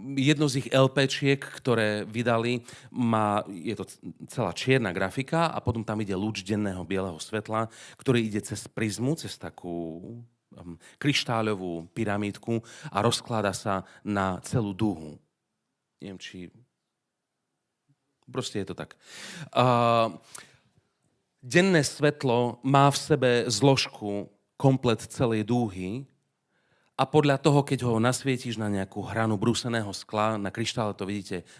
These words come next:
veľmi často, že to odráža a hra po stenách. Na-, nádherná, nádherná svetelná hra. Takisto Boh sa cez nás prejavuje rozmanito,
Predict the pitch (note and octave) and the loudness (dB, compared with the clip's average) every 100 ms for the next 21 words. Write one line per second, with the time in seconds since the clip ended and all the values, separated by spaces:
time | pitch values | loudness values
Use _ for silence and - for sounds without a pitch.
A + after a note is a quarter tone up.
0 | - A#2 G#2 - G2 - G#2+ - G2 G2 | -6 -4 -4 -6 -8 -6 -6 -6 -10 -12
1 | - G2+ G#2 G2+ F#2+ F2 F2+ F#2+ - - | -8 -4 -2 -2 -2 -2 -4 -6 -6 -20
2 | - G#2+ - B2 G#2 F#2+ - C3 A#2+ C#3 | -12 -10 -6 -2 -2 -4 -4 -4 -2 0
3 | B2+ B2 G#2 F#2 - - A2+ B2+ C3 A#2+ | 0 0 -4 -6 -8 -14 -8 -4 0 0
4 | A#2+ G#2 - A2 G#2+ F#2+ E2+ G2 A#2 - | 0 -4 -6 -6 -6 -6 -4 -4 -4 -12
5 | - - - - - - D3+ F#3 - C3+ | -20 -20 -20 -20 -12 2 4 4 0 2
6 | G#2+ E3 E3+ - - - - C3+ A#2 - | 6 6 6 0 -8 -10 -2 -2 -2 0
7 | E3 C3+ B2+ A2 G#2+ - - _ - B2+ | 0 2 0 0 -2 -6 -16 _ -2 2
8 | A#2+ A2 A2+ G#2 G2+ G2 - _ - A2+ | 2 0 0 0 0 -4 -8 _ -2 2
9 | A#2 A#2+ A2+ A2+ A2 A#2+ C3 C#3 | 2 2 2 0 0 -2 -2 -6